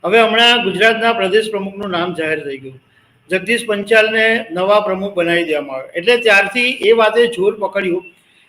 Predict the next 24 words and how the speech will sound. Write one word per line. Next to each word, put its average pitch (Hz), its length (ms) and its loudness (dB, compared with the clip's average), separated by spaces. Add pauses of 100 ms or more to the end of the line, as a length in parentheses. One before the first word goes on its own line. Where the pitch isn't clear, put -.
(180)
કે 233 200 6
ગુજરાત 220 640 0
વિધાનસભા 214 640 -2
બે 208 260 0
હજાર 214 340 0
બાવીસની 202 1040 -6
ચૂંટણી 208 420 -8
જીત્યા 190 440 0
પછી 185 600 -2 (420)
ભૂપેન્દ્રભાઈ 240 600 4
પટેલને 220 480 0
મુખ્યમંત્રી 220 800 -4
બનાવવામાં 202 560 -2
આવ્યા 190 280 2
અને 190 240 -2
તે 202 240 0
વખતે 220 440 2
એમના 208 440 2
સહિત 208 400 -4
ટોટલ 190 460 -2 (280)
સત્તર 247 560 -2
મંત્રીઓની 226 1200 0
નિમણૂક 208 480 -2
થઈ. 190 320 2